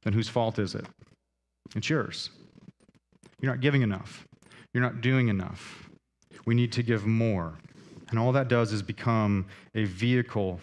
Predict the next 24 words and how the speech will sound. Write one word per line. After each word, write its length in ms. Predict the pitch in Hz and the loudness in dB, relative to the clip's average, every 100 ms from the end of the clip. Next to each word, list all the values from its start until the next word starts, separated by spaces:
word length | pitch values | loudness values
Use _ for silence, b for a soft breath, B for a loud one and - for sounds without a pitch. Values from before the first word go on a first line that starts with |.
| - | -8
for 160 | 107 | -6
guilt 540 | 98 98 110 98 - - b b _ - | -4 -2 -2 -2 -8 -18 b b _ -4
and 120 | 98 | -2
shame, 480 | - 95 87 101 104 _ _ _ | 0 -2 -4 -6 -8 _ _ _
which 160 | 113 - | -8 -4
is 100 | 104 | -2
the 80 | 117 | -2
complete 360 | 107 - 110 | -2 -2 -2
opposite 460 | 113 104 - - 101 | 0 -2 -2 -4 -4
of 80 | 90 | -4
what 160 | 98 | -6
this 140 | 101 - | -6 -6
passage 420 | - 92 - 90 | -4 -4 -6 -8
is 100 | 87 | -8
about. 300 | 80 50 - - _ _ _ _ _ _ _ _ _ _ _ _ _ _ _ | -8 -8 -8 -16 _ _ _ _ _ _ _ _ _ _ _ _ _ _ _
Does 160 | - 117 | 0 4
anything 360 | 147 156 156 | 4 6 4
in 60 | 139 | 4
this 120 | 120 | 0
passage 480 | - 139 131 - 110 | 2 4 4 2 -4
sound 500 | - - 127 127 117 | -4 2 4 4 4
like 200 | 113 101 | 0 -2
it's 140 | 98 | -6
forced? 880 | - - 131 123 92 85 - - - | -8 -4 0 0 -2 -4 -6 -6 -10